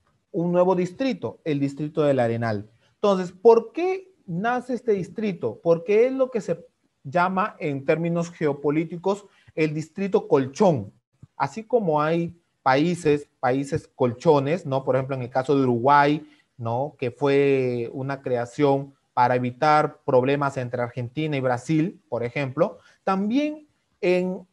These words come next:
en el aspecto distrital, también el Arenal se convierte en un distrito colchón. ¿Para qué? Para dinamizar y para evitar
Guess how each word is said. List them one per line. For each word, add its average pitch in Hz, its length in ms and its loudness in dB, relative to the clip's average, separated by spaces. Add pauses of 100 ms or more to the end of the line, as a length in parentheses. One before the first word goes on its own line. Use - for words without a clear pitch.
(140)
en 165 220 -2
el 165 260 0
aspecto 226 420 2
distrital, 156 840 0
también 220 640 -2 (360)
el 156 160 4
Arenal 156 440 4
se 180 180 -8
convierte 233 480 -4
en 202 120 -4
un 208 100 -6
distrito 185 440 -8
colchón. 135 540 0 (280)
¿Para 147 320 0
qué? 175 200 2
Para 147 260 0
dinamizar 147 760 -2
y 170 100 -8
para 151 240 0
evitar 147 580 -2